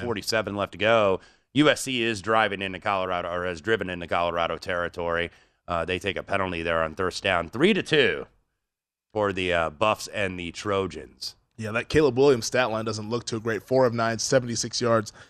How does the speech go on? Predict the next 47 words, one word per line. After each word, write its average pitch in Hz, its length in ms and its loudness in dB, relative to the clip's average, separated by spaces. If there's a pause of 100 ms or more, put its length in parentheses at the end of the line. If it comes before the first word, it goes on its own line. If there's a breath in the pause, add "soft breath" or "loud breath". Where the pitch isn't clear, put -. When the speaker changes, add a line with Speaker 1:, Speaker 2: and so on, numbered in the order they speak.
(140 loud breath)
Speaker 2:
and 120 100 4
an 110 160 2
interception 117 760 2
there. 131 120 4
Speaker 1:
That, 160 80 2
by 185 120 6
the 190 120 2
way, 160 140 4
was, 127 220 0
uh, 101 220 6
the 95 120 0
leading 117 340 2
rusher. 104 320 2
That 95 120 -2
was 87 120 -10
Keaton 92 320 -8
Mitchell, 76 580 -2
who 87 140 -4
we 82 160 -2
had 76 100 -6
mentioned 87 400 -4
has 71 140 -12
been 78 160 -2
having 78 260 -2
a 71 40 -6
big - 240 -2
half. 85 260 0
He 107 160 -2
is 85 120 -2
the 92 80 -6
one 82 260 -2
going 85 300 0
into 82 280 -6
the 67 140 -18
tent. 90 520 -2
Speaker 2:
That's 95 160 -8
brutal. 95 440 -4
Speaker 1:
That 82 180 2
was 76 160 -6
hit 98 360 2
there. 80 300 -2
So, 87 260 0
uh, 82 140 4 (380 soft breath)
East 123 240 -2
Carolina 113 720 4
now, 101 480 2
uh, 95 260 4